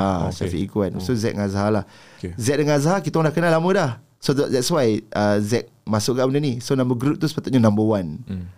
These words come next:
Speaker 2: Ah, nama group tu sepatutnya number one. Kemudian, uh, apa tu, bila kita dah nak, waktu tu dah, dah tulis lah, dah isi borang apa
Speaker 1: Hmm.
Speaker 2: semua.
Speaker 1: Hmm.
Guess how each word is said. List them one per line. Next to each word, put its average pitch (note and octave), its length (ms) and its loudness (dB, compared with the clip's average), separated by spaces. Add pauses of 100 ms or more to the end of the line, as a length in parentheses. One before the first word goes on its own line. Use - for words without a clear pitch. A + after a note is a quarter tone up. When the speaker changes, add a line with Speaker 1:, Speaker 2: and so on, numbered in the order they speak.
(140)
Speaker 2:
Ah, C2+ 160 -8
nama D2 200 -2
group A2+ 220 4
tu B2 80 -4
sepatutnya G#2+ 320 -4
number G#2 200 0
one. G2 300 0 (420)
Kemudian, D3+ 560 2
uh, G#2 1000 2 (500)
apa F2+ 240 0
tu, D#3 180 2 (340)
bila B2+ 380 4 (680)
kita A#2 300 0
dah B2 120 2
nak, B2 200 0 (260)
waktu - 180 0
tu G#3+ 80 2
dah, C4 140 2
dah G#3+ 160 -2
tulis D4 180 -2
lah, C#4+ 120 -2
dah E3 100 0
isi F3 180 0
borang G3 280 2
apa F#3 100 -2
Speaker 1:
Hmm. F#3 120 0
Speaker 2:
semua. F#2 240 0 (400)
Speaker 1:
Hmm. F#2 220 -12